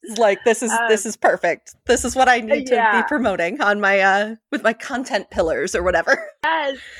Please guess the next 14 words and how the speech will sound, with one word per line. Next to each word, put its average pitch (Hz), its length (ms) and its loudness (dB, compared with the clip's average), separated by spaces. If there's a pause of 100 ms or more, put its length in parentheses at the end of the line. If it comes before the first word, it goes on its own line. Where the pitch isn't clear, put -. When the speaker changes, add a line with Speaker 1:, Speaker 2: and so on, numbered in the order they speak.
(360)
Speaker 2:
You 302 140 -2
know, 330 260 0
I'm 320 200 2
telling 285 400 0
you, 269 180 -4
the 247 260 0
dog 226 320 4
mom 311 320 0
community, 262 840 -4 (380)
oh 269 160 -4
my 269 260 -10
gosh, 247 360 -10 (160)
it's 247 260 -6
so, 240 300 0